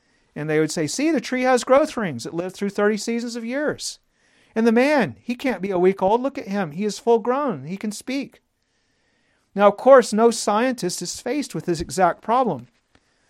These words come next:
But this illustrates for us the nature of the problem.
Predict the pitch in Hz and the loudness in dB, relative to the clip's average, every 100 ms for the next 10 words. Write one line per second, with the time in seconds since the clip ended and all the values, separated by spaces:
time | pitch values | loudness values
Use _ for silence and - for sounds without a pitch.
0 | _ _ _ 254 277 269 - 233 226 - | _ _ _ -6 -4 -4 0 4 4 2
1 | - 165 - 190 185 - - - - 180 | 0 0 -4 0 0 0 -8 -10 -8 -6
2 | 180 196 196 - 175 123 107 _ _ _ | -2 -2 -2 -6 -6 -6 -8 _ _ _
3 | _ - 147 139 156 139 123 107 | _ -10 -8 -6 0 0 0 -4